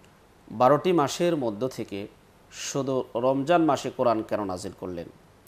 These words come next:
অথচ বারোটি মাসের কথাও কোরআনুল কারিমে এসেছে, "ইন্না ইদ্দাতা শুহুরি ইনদাল্লাহি ইসনা আশারা শাহরান ফি কিতাবিল্লাহি ইয়াওমা খালাকাস সামাওয়াতি ওয়াল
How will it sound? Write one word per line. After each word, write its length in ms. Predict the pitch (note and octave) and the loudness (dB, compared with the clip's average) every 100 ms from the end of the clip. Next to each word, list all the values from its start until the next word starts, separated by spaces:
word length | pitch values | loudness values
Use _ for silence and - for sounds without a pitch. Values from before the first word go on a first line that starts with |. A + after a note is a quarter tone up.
| _ _ - - - | _ _ -20 -20 -4
অথচ 240 | - C#3 | -4 0
বারোটি 380 | D3 C3 C3+ C#3 | 4 6 4 4
মাসের 320 | E3 C#3 F#3 | 2 2 2
কথাও 320 | E3 D3 C#3 B2+ | 2 2 4 2
কোরআনুল 360 | C#3 C3 B2+ | 2 0 0
কারিমে 300 | A#2 B2+ C#3+ | 0 0 0
এসেছে, 340 | B2+ C3+ - A#2+ | -2 -6 -6 -6
"ইন্না 380 | C#3 C#3 B2+ A2 | -4 -2 0 0
ইদ্দাতা 400 | D3 C3+ C3 A#2 | -2 -2 0 -2
শুহুরি 460 | - A#2+ C3 C3 | -4 -4 -2 0
ইনদাল্লাহি 760 | A#2+ A#2+ B2+ A#2 A#2 A#2 A2+ B2 | 0 0 0 0 0 2 0 -2
ইসনা 440 | B2 A#2+ A#2 A2 | -6 -4 0 0
আশারা 440 | A2+ B2+ - A2+ G#2+ | 0 -2 -2 0 0
শাহরান 560 | - B2 A#2 G#2+ G2 - - - - | 0 0 0 -2 -4 -12 -20 -20 -20
ফি 200 | - B2 A2+ | -4 -4 -2
কিতাবিল্লাহি 720 | A#2+ C3+ C3 B2+ B2+ B2+ A2+ | 0 4 4 2 4 2 4
ইয়াওমা 320 | B2+ C3+ B2+ | 2 2 2
খালাকাস 560 | A2 B2 A2+ A#2+ - - | -2 -2 -2 -2 -8 -6
সামাওয়াতি 720 | A2 A2 G#2+ A2 C3+ - A#2 | -4 0 0 2 0 0 -2
ওয়াল 240 | A2+ A2 | 0 0